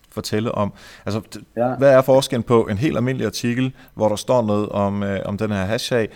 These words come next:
Speaker 1: og så den samme artikel, inklusiv, øh, din widgets?
Speaker 2: Ja, altså vi har jo ikke, vi har ikke lavet split-testen. Jeg, jeg kan bare se, at, øh, den artikel, vi, den første artikel, vi lavede, vi lavede i den her, øh, widget på,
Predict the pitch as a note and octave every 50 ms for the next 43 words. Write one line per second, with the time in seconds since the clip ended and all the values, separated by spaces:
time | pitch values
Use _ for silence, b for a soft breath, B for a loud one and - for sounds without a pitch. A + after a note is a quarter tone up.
0 | B B - A2+ G#2+ - A2+ A2 G2+ D#2+ F#2+ G#2+ G#2+ G2 - - G2+ G#2+ A#2 C#3
1 | C3 B2 - - A#2+ A2+ A2 A2+ A2+ A2 b b b b b _ _ _ _ _
2 | _ - A#2+ A#2+ A2+ - A#2+ - - - A2 G2+ G2 - - G2+ F#2+ F#2 F2+ E2+
3 | G2+ F#2+ F2 F#2+ F#2+ F#2+ - - - - - - - - _ _ _ _ _ _
4 | _ _ _ _ _ _ _ _ _ - B2+ B2+ B2+ B2 B2+ B B B B B
5 | B B - - A#2+ A#2 - A#2 A#2 A#2 B2+ C#3 C#3+ C#3 C#3 C3 C#3 C#3+ D#3 D3+
6 | D3 D3 C#3+ - - - - C#3+ C#3+ C#3+ - - C#3+ B2+ C3 - - C#3 C3 C3+
7 | B2+ - _ - - G#2+ - - B2 A#2 B2 G#2+ C3+ C#3+ - - D#3 C#3 C#3 C3+
8 | B2 B2+ B2+ B2+ A#2+ A2 D3 D#3 D3+ C#3+ C#3+ - - F#3 F3 F#3 E3+ D#3 - C#3+
9 | C#3 C3 C3 B2+ C3 B2+ - E3 E3+ E3+ E3 D3+ - - D3 D3 D3+ C#3+ C#3 C3
10 | B2 A#2+ A#2 A#2 A#2 A2+ A2 A2 - A#2+ A#2+ A#2 A2+ A2+ A2 A2 G#2+ A#2+ B2 B2
11 | B2 B2+ A#2+ A2+ G#2+ G#2+ G#2+ G#2 G2+ G2+ G2+ G#2 B2 B2 - C#3 - - C3+ C3+
12 | B2+ A#2+